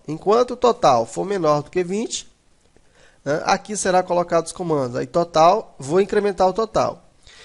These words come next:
Então fica, total recebe zero, aí entra um, aí aqui vai incrementar pra um, aí vira um, dois, ele faz, ó, três, quatro, cinco, seis, sete, oito, nove, dez, onze, doze, treze, quatorze, quinze, dezesseis, dezessete, dezoito, dezenove.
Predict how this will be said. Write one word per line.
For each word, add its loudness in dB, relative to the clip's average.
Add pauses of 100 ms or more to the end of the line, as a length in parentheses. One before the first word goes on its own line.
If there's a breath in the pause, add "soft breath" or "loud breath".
(120 soft breath)
Então 4
fica, -6
total 4
recebe 0 (120)
zero, 4 (220)
aí -2
entra -2
um, 2
aí 6
aqui 0
vai 2
incrementar 0
pra 0
um, -4
aí 2
vira 4
um, 0 (480 soft breath)
dois, 2
ele -8
faz, 4
ó, -2
três, 0
quatro, 2
cinco, -8
seis, -6
sete, -4
oito, -10
nove, -4
dez, -2
onze, -4
doze, -6
treze, -6
quatorze, -8
quinze, -10
dezesseis, -8
dezessete, -6
dezoito, -10
dezenove. 4